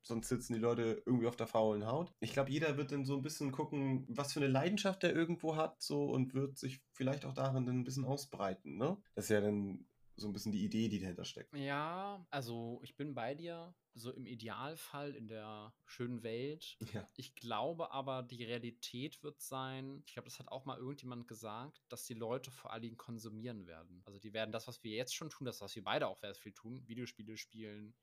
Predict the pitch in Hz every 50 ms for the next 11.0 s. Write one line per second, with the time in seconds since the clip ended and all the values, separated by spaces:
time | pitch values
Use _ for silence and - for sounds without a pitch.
0 | _ - - 110 107 110 110 107 107 - - - - 117 - _ - - - 101
1 | 104 104 101 104 139 147 - _ - - - - 113 104 - - 104 104 - 104
2 | - - - - _ _ _ _ _ _ _ _ - 101 101 - - 104 - 101
3 | 98 98 98 98 - _ _ _ _ 104 95 92 90 101 104 104 92 - 87 90
4 | 101 _ _ _ - 104 101 101 98 98 - - - - - 101 95 95 110 -
5 | _ _ _ _ 117 113 - 98 92 92 92 - - 95 95 95 90 87 90 92
6 | 92 190 240 180 107 170 - - - - 98 127 143 - - 190 185 180 190 196
7 | 190 - - - - 85 95 123 139 - - 107 110 107 104 101 104 - - _
8 | - 139 127 135 131 - 170 175 185 156 139 147 143 - - - 139 170 - -
9 | 165 127 127 120 - - 110 101 98 127 165 - - _ - 117 117 147 175 175
10 | - - 143 139 135 127 117 110 104 95 - - - - - - - - -